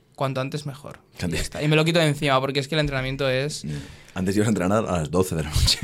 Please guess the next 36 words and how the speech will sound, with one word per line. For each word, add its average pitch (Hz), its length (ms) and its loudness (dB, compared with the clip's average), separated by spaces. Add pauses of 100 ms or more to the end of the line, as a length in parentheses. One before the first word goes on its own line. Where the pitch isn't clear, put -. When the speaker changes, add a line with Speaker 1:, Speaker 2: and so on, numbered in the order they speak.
(160)
Speaker 2:
<laughs> - 60 -18
Speaker 1:
Antes 156 440 2
yo 151 160 6
entrenaba, 143 440 2
antes, 175 320 2
tío, 196 500 6
yo 196 320 6 (260)
me 170 180 4
pasaba 190 360 6
el 190 80 8
día 190 180 8
normal 185 400 6
y - 20 2
luego 160 220 4
a 170 40 6
las 165 200 2
once 180 180 0
decía, 139 400 -4 (160)
"Buah, - 100 -12 (460)
voy 151 80 -2
a 147 60 4
entrenar". 143 420 0 (100)
Y 147 40 2
me 147 100 4
iba 156 160 6
con 170 140 6
los 165 160 2
cascos 165 400 2
ahí, 156 180 4
con 160 100 0
el 156 140 0
cinturón, 160 640 0 (840)
y 180 120 4
lo 165 100 6
disfrutaba, 139 680 4
¿eh? 175 120 -4